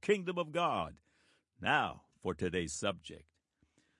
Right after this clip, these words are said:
God said, Deuteronomy thirty, verse nineteen, "I call heaven and earth to record this day against you,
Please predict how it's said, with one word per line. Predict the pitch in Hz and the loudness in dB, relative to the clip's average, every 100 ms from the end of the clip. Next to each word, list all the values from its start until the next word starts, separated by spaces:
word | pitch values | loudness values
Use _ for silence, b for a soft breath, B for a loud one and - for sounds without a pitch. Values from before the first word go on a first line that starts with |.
| _ | _
God | 117 139 - | 0 0 0
said, | - 143 98 | -2 -2 0
Deuteronomy | 139 151 131 147 143 127 117 | 4 4 4 4 2 2 -2
thirty, | - 147 139 127 | 0 0 0 0
verse | 123 139 - | 0 -2 -2
nineteen, | 143 139 113 117 95 71 67 | -2 -2 -2 -2 -2 -4 -2
"I | - 143 | 2 2
call | - 156 143 107 | 4 4 6 4
heaven | 123 143 147 | 4 4 2
and | 143 | 2
earth | 147 139 - | 4 2 0
to | 139 | 0
record | 147 151 151 127 | 0 0 -4 -2
this | 156 | -2
day | - 117 151 | 0 4 4
against | 143 127 117 - - | 4 0 0 -2 -4
you, | 85 67 | -4 -4